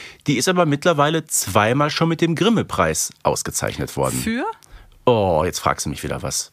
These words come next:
Speaker 2: Okay. Kannst du ja nebenbei einmal recherchieren vielleicht?
Speaker 1: Wir, wir recherchieren mal und du erzählst schon mal ein bisschen weiter.
Speaker 2: Genau.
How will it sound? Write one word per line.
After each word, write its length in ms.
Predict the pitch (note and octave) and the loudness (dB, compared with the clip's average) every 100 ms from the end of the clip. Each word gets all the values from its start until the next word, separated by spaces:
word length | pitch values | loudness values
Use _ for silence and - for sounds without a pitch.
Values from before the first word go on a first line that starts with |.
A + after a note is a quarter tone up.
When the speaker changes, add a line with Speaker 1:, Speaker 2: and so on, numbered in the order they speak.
| - | -4
Speaker 2:
Okay. 380 | G3+ - E3+ - - - - | -2 -2 -8 -8 -18 -20 -4
Kannst 300 | - C#4+ - | 0 0 0
du 60 | C4 | 0
ja 100 | A#3+ | 2
nebenbei 400 | A#3+ A#3 A3+ B3 | 0 0 0 0
einmal 320 | A3 G#3+ G#3 | -2 -2 -2
recherchieren 500 | G#3 - - D4 D4 | -4 -6 -4 -2 -4
vielleicht? 520 | - D#3+ E3+ C4 - | -4 -4 -4 -6 -4
Speaker 1:
Wir, 220 | C3+ D#3 - | 0 0 2
wir 180 | C3+ | 2
recherchieren 480 | D3+ F#3 D#3+ - F3+ | 2 2 0 2 2
mal 120 | E3 | 4
und 120 | C#3+ C3 | 2 2
du 60 | |
erzählst 340 | C3+ - C3 - | 0 2 0 0
schon 80 | |
mal 80 | G#2 | 0
ein 40 | F2 | 0
bisschen 260 | - D#2 | -4 -4
weiter. 300 | - - - | -4 -4 -4
Speaker 2:
Genau. 300 | - G3+ E3+ | -2 0 -2